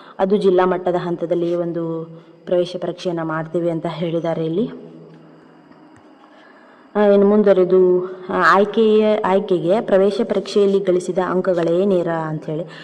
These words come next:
ಇವ್ರೇನು ಪರೀಕ್ಷೆಯಲ್ಲಿ ಮಕ್ಕಳು ತೆಗೆದುಕೊಳ್ತಾರೆ ಅದೇ ಒಂದು ಫೈನಲ್ ಅಂಕ್ಸ್, ಅದ್ರ ಮೇಲೇ ಒಂದು, ಆ, ಪ್ರವೇಶವನ್ನ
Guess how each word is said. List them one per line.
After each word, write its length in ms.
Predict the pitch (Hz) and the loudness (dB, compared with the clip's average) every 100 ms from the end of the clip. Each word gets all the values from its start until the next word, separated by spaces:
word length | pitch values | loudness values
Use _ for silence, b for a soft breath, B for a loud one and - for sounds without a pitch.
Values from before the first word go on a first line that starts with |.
| B 190 | B 2
ಇವ್ರೇನು 280 | 190 196 | 4 4
ಪರೀಕ್ಷೆಯಲ್ಲಿ 540 | 196 180 - 185 180 175 | 4 0 0 -2 0 0
ಮಕ್ಕಳು 280 | 170 175 180 | -2 -2 -2
ತೆಗೆದುಕೊಳ್ತಾರೆ 640 | 170 180 180 165 165 196 | -2 -2 -2 -2 -2 -2
ಅದೇ 200 | 190 175 | 0 0
ಒಂದು 380 | 180 175 170 170 | 0 0 -4 -4
ಫೈನಲ್ 400 | 175 170 170 165 | -4 -4 -4 -4
ಅಂಕ್ಸ್, 280 | 165 160 170 | -6 -6 -8
ಅದ್ರ 380 | 170 - 170 180 | -4 -4 -2 0
ಮೇಲೇ 340 | 180 175 190 | 0 0 0
ಒಂದು, 320 | 185 170 226 B B B B B | -2 0 -2 B B B B B
ಆ, 220 | 185 170 | -8 -6
ಪ್ರವೇಶವನ್ನ 540 | 170 185 170 170 175 | -2 0 0 0 -4